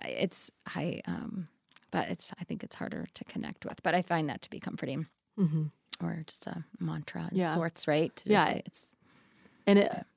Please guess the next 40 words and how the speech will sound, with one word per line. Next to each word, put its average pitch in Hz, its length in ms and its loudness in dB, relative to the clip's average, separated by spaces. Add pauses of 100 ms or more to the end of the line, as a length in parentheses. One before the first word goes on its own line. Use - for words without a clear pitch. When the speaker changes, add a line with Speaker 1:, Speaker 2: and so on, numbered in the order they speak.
Speaker 2:
in 202 120 10
contrast 185 520 4
to 175 80 2
the 160 80 2
sort 165 160 -4
of - 140 -6
punishing 175 540 4
voice - 320 -2
we 147 100 2
talked - 220 -2
Speaker 1:
Yeah. - 60 0
Speaker 2:
about - 280 2
too, 165 260 2
that 170 160 0
would 170 160 0
maybe 160 400 -2 (400)
refuse 165 720 4
self-forgive-, 170 580 -2 (340)
self-forgiveness, - 920 -2 (100)
Speaker 1:
Yeah. 170 140 -6 (260)
Speaker 2:
the 180 100 6
one 160 220 4
that 156 200 2
asks, - 680 -4 (800)
"Was 170 280 0
I 170 60 -2
doing 165 200 -2
the 160 80 0
best - 200 -10
I - 60 -6
could?" 175 380 0
and 151 300 -2 (260)
Speaker 1:
Mm-hmm. 180 160 2
Speaker 2:
normally 165 320 4
would 151 120 -2
answer 160 240 -6
yes, 190 500 0
is 175 160 -2
one 175 280 2
that 175 260 0